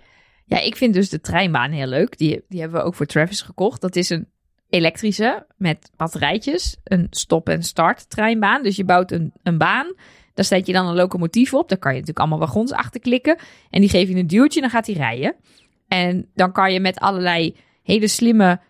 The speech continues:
trucjes. Er zit een sensor in die trein en die kan zien waar die overheen rijdt. Dus je kan gekleurde blokjes op de treinbaan leggen. En dan bijvoorbeeld een rood blokje is dat hij stopt.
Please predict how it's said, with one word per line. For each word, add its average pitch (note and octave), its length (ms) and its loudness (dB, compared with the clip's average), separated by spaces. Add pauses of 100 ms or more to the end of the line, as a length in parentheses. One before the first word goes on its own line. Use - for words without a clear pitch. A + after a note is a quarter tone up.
trucjes. C#4+ 640 0
Er G#3+ 60 -10
zit G#3+ 160 0
een F#3+ 80 -2
sensor A#3+ 480 2
in A3+ 160 -2
die A#3 100 -4
trein A#3 360 -2
en A3+ 80 -2
die G#3 100 -2
kan G#3+ 200 0
zien A3 260 4
waar F#3+ 160 2
die G3 120 0
overheen F3 420 2
rijdt. B3 260 0
Dus A3+ 100 -10
je G#3 80 -4
kan G3 160 0
gekleurde G3+ 420 2
blokjes F#3+ 460 0
op - 180 0
de D#3+ 100 -6
treinbaan A#3+ 520 -2
leggen. B3 340 -2 (340)
En F#3+ 120 0
dan F#3+ 100 2
bijvoorbeeld F#3+ 300 0
een E3 60 2
rood A#3 160 6
blokje C4 320 0
is B3+ 300 -4
dat E3 160 -2
hij G3+ 100 -4
stopt. - 440 -2